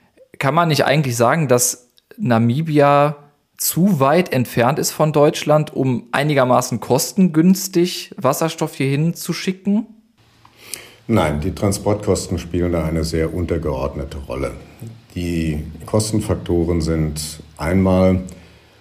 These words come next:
Speaker 2: wenn ich jetzt global die unterschiedlichen Marktregionen vergleiche, wie gut die sind die natürlichen Verhältnisse. Und da ist Namibia ein konkurrenzlos günstiger Standort.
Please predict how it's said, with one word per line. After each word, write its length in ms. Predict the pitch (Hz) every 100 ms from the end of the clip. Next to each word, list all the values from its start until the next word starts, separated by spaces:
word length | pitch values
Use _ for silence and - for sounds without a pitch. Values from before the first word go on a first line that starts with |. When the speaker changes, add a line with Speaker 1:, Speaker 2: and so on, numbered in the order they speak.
| _ _ _ _ _ _ - -
Speaker 2:
wenn 140 | 78
ich 100 | 73
jetzt 400 | 82 - - -
global 640 | 85 73 76 78 87 87 73
die 60 | 87
unterschiedlichen 720 | 82 82 76 82 80 78 80
Marktregionen 760 | 76 78 78 87 78 82 82 82
vergleiche, 760 | 76 73 73 85 82 92 85 87 85
wie 140 | 82
gut 260 | 82 90 85
die 80 | 80
sind 260 | 85 82
die 100 | 78
natürlichen 560 | 78 73 76 80 78 78
Verhältnisse. 680 | 73 76 87 90 98 113 104 104 - - - - - _
Und 240 | 90 85
da 160 | 82 82
ist 420 | 85 82 78 -
Namibia 540 | 85 78 80 82 82 78
ein 180 | 80
konkurrenzlos 760 | 76 80 78 78 78 78 80 78
günstiger 480 | 78 76 - 76 -
Standort. 580 | - 65 73 57 58